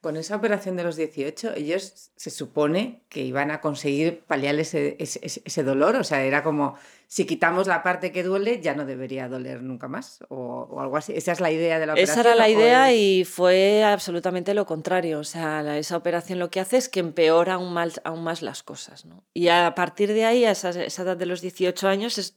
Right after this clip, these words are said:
Speaker 2: donde empieza realmente. O sea, yo el calvario de niña le, le recuerdo de una forma y después de esta operación ya lo recuerdo de otra, porque el dolor cambia, ¿no? Eh, hablamos del dolor como si fuera una sola cosa, pero hay muchos tipos de dolor, ¿no? El dolor quemante,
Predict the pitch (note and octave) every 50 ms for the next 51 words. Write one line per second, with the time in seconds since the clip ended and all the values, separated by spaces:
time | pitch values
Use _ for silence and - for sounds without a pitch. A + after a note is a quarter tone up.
0 | _ - - - F3 E3+ E3+ E3+ E3+ D#3+ E3+ E3+ - - F#3 F#3 F3+ G3 F3+ F3+
1 | F#3 F3+ F3+ F#3 G#3 G3+ G#3+ - - _ _ _ _ _ _ _ _ _ _ _
2 | _ _ _ _ _ - - F3 F3 F3 F#3 F#3 - G#3 G#3 G3+ G3 G3+ G3 G3+
3 | G3 G3 G3 G3+ G#3+ A3+ G#3+ F#3+ D#3+ D#3 D#3+ D#3+ E3 D#3+ D#3+ - - D3+ D#3 D#3+
4 | D#3 D#3+ D#3 - F#3 F#3 F3 G3+ G3+ F#3+ G3 F#3+ F#3+ F#3 - - A3+ B3 B3 A3
5 | A3 A#3 B3+ C4 - - F3+ D#3 D#3+ D#3 - - F#3 F3 F3 F#3 F3+ - - F#3+
6 | F3 F#3 F#3 F3 F3 F3 - - F#3+ F#3+ F#3 F#3 F3+ F3+ F3+ F3 E3+ - D#3+ -
7 | - E3 F3 E3 E3 - D3 C#3 C#3+ D3 D3+ D3 - E3 D3+ - - E3 - F#3+
8 | F#3+ F#3 G3 F#3+ F#3+ G3+ G#3 G#3+ G#3+ - - G#3+ A3 A3 G3+ G#3+ A3+ B3 B3+ -
9 | - - - - - E3 F3+ G#3+ - _ - E3+ D#3+ D#3 D#3 D#3 D3 - - -
10 | - D#3 D#3+ E3 F3 F3+ F3 F#3+ F#3 F3+ F3+ F#3 F#3 F3 - F#3 F3+ E3+ - E3+
11 | - F3+ F3+ F3 D#3+ E3+ E3 - E3+ E3+ E3 E3 - F3 - - A3 - E3 F3
12 | F3 F3+ F3+ F#3+ G#3 A3 - F#3 E3+ - - F3+ D#3+ - F3+ D#3+ D3+ D#3 C#3+ C#3
13 | C#3+ D3 C3+ - - - - E3+ F#3+ G#3 G3+ F3 D#3 C#3 C#3 C#3+ - - C#3+ D#3
14 | D#3+ D#3+ D#3+ D#3+ - E3 E3+ E3